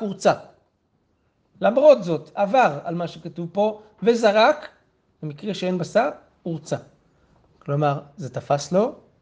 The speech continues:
קורבן הפסח, והוא לא צריך לעשות פסח שני. אז הגמרא אומרת, "והא באינן אכילה", מה, מה יאכל? הוא לא אוכל קורבן פסח. תשובה, כבר שראינו את הדבר הזה, אכילה לא מעכבה.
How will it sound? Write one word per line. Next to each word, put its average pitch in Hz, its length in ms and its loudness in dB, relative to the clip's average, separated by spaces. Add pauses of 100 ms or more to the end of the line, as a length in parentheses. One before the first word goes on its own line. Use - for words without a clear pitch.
(160)
קורבן 156 260 -2
הפסח, 185 500 -6 (540)
והוא 147 220 0
לא 175 80 2
צריך 170 180 -6
לעשות 147 180 -14
פסח 143 220 -10
שני. 127 220 -14 (880)
אז 139 60 -4
הגמרא 147 300 2
אומרת, 160 420 0 (420)
"והא 147 100 2
באינן 156 280 -2
אכילה", 214 260 -6 (440)
מה, 135 100 -12
מה 131 120 -6
יאכל? 160 320 -2 (800)
הוא 143 260 -8
לא 147 40 0
אוכל 151 200 -2
קורבן 170 280 -4
פסח. 214 320 -10 (360)
תשובה, 247 360 2 (420)
כבר 170 160 -8
שראינו 175 340 -8
את 202 60 -6
הדבר 196 200 -4
הזה, 233 260 -6
אכילה 180 340 0
לא 180 100 4
מעכבה. 147 360 0